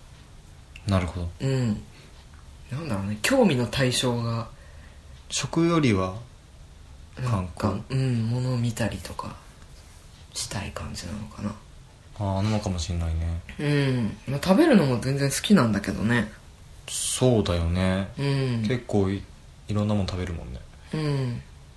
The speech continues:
Speaker 2: ワン氏は？
Speaker 1: いや、俺さ、
Speaker 2: うん。
Speaker 1: 今話聞きながら思ったんだけど、
Speaker 2: うん。
Speaker 1: 自分って旅行を企画したことないわ。
Speaker 2: <laughs> えー。ほんと？
Speaker 1: だから、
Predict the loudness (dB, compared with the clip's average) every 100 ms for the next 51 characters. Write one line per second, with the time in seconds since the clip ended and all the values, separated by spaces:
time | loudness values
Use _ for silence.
0 | -20 -20 -20 -20 -20 -20 -20 -20 -20 0
1 | 4 6 4 0 -2 -10 -20 -20 -20 -20
2 | -20 -20 -20 -20 -8 2 4 6 6 4
3 | 2 0 -2 -2 -2 2 4 4 4 4
4 | 4 2 -2 2 4 6 6 6 4 4
5 | 2 2 2 0 0 0 0 0 -2 -8
6 | -20 -20 -20 -12 -2 2 4 6 4 2
7 | -6 -20 -4 4 6 6 2 -8 -20 -8
8 | 2 2 6 6 6 4 0 -2 -2 -2
9 | 0 -2 -2 -2 -2 -2 -6 -8 10 12
10 | 12 12 12 12 10 8 6 4 -4 -8
11 | -10 -14 -20 -20 -20 -18 -20 -20 -14 -8
12 | -8 -2 -2 0 2 6 6 6 2